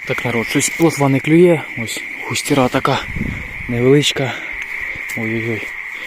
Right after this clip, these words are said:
Така невеличка густіра. Все, буду продовжувати ловище, мину-, минут двадцять половлю і буду зматуватися, бо вже один спінінг змотав, шістнадцять почти позаносив. Все,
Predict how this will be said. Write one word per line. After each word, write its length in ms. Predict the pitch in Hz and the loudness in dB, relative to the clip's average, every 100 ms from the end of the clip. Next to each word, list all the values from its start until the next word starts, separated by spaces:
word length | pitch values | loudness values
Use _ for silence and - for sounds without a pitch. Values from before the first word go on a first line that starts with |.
| - - - - - - - - - - - - - - | -10 -10 -10 -10 -12 -12 -12 -12 -12 -12 -12 -10 -8 -6
Така 220 | - 143 | -2 0
невеличка 480 | 151 143 147 - 151 | 0 2 2 2 -2
густіра. 480 | 131 - 160 185 170 - - - - - - - - - - - - - - | -2 -2 4 4 2 -6 -12 -12 -12 -12 -12 -12 -12 -12 -12 -10 -10 -10 -4
Все, 180 | 117 | -2
буду 240 | 107 123 127 | 0 2 0
продовжувати 540 | - 123 131 127 123 | 2 4 6 6 4
ловище, 380 | 131 147 - 117 | 4 4 2 -2
мину-, 220 | 113 120 - - - - | 0 0 -2 -8 -10 -2
минут 340 | 127 135 117 | 2 4 4
двадцять 420 | 113 120 120 113 | 4 2 2 -2
половлю 380 | - 113 120 151 - - - - - - - | 0 2 4 2 -2 -10 -10 -10 -10 -10 -6
і 80 | 117 | -2
буду 240 | 117 127 117 | 2 2 2
зматуватися, 580 | 113 101 98 98 - | 0 -2 -2 -4 -2
бо 220 | 107 113 104 | 2 4 4
вже 240 | 117 113 127 | 2 4 6
один 200 | 123 123 | 4 2
спінінг 340 | - 123 123 | -2 -2 0
змотав, 380 | 123 127 160 143 | 0 2 2 2
шістнадцять 500 | - - 120 - - | -2 0 0 0 -2
почти 280 | 117 - 123 | -4 -2 0
позаносив. 560 | 120 117 139 147 117 - - - - - - - - - - | 2 2 2 2 -2 -8 -10 -10 -10 -12 -10 -10 -12 -12 -10
Все, 320 | - - 110 | -8 -2 0